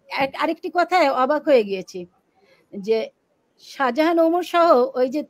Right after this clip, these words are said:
সাবেক তিরিশ জন এম-, এমপি নির্বাচনে অংশগ্রহণ করেছে, আর হচ্ছে কেন্দ্রীয় পনেরো জন নেতা, তাদের কেন্দ্রীয় পনেরো জন নেতা এই নির্বাচনে অংশগ্রহণ করেছে। দেখুন,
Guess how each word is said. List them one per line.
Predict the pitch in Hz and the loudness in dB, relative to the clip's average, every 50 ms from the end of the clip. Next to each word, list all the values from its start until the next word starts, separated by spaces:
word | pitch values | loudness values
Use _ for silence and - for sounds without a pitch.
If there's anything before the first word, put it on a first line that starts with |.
| _ _ _ _ _ _ _ _ _ | _ _ _ _ _ _ _ _ _
সাবেক | - - - - 285 311 320 349 403 403 - _ _ | -20 -20 -10 -4 -2 -2 0 0 -2 -4 -6 _ _
তিরিশ | - 320 311 311 285 247 | -2 0 0 0 -2 -2
জন | 233 294 277 254 240 240 - _ _ - | 0 2 2 2 2 -2 -8 _ _ -8
এম-, | 254 240 240 226 - - _ - | -8 -6 -6 -8 -12 -14 _ -8
এমপি | 226 233 233 208 - 233 202 190 190 _ _ - | -6 -6 -6 -6 -8 -10 -10 -10 -12 _ _ -12
নির্বাচনে | 196 226 233 220 262 269 262 277 277 262 | -8 -6 -4 -2 -2 -4 -4 -4 -6 -6
অংশগ্রহণ | 226 214 208 - 226 202 208 220 214 202 | -6 -8 -10 -12 -12 -10 -8 -8 -8 -8
করেছে, | - 202 175 170 170 - 170 160 _ _ _ _ _ _ _ _ _ _ _ _ _ _ _ _ _ | -8 -8 -8 -8 -8 -10 -14 -18 _ _ _ _ _ _ _ _ _ _ _ _ _ _ _ _ _
আর | - 208 226 240 | -4 -2 -2 0
হচ্ছে | 247 269 254 - - 359 359 349 262 - - - - | 0 -2 -4 -4 -4 -4 -4 -4 -4 -8 -12 -2 2
কেন্দ্রীয় | 285 269 277 277 254 320 339 - | 4 4 4 4 2 -2 -2 0
পনেরো | - - 262 254 247 254 247 | 2 2 2 4 4 2 2
জন | 226 285 285 | 2 2 0
নেতা, | 277 247 247 226 - 226 202 - | 2 0 -2 -2 -4 -4 -6 -6
তাদের | - 190 180 175 190 180 - - _ _ _ _ _ _ _ _ - | -6 -8 -8 -8 -10 -12 -14 -18 _ _ _ _ _ _ _ _ 4
কেন্দ্রীয় | 311 320 330 330 339 294 339 359 359 370 | 6 8 8 8 8 4 2 2 0 0
পনেরো | - 320 294 269 262 262 262 262 | 2 2 2 4 4 4 4 4
জন | 220 269 269 | 4 4 2
নেতা | 262 247 233 220 - 202 170 165 - _ _ _ _ | 2 0 -2 -6 -6 -8 -10 -10 -12 _ _ _ _
এই | - 247 262 277 269 254 - - | -2 0 0 0 -2 -6 -10 -8
নির্বাচনে | 247 262 247 226 277 294 285 - 269 247 233 214 208 _ _ _ _ _ - | -6 -4 -2 -2 -2 -4 -4 -4 -4 -4 -6 -8 -10 _ _ _ _ _ -8
অংশগ্রহণ | - 226 226 220 - 226 202 214 208 208 208 | -6 -6 -4 -4 -6 -6 -6 -6 -6 -6 -8
করেছে। | 175 - 185 185 175 - 175 160 170 _ _ _ _ _ _ _ _ _ - | -8 -10 -10 -10 -12 -12 -14 -16 -16 _ _ _ _ _ _ _ _ _ 0
দেখুন, | 214 262 262 262 359 302 | 2 2 2 4 4 2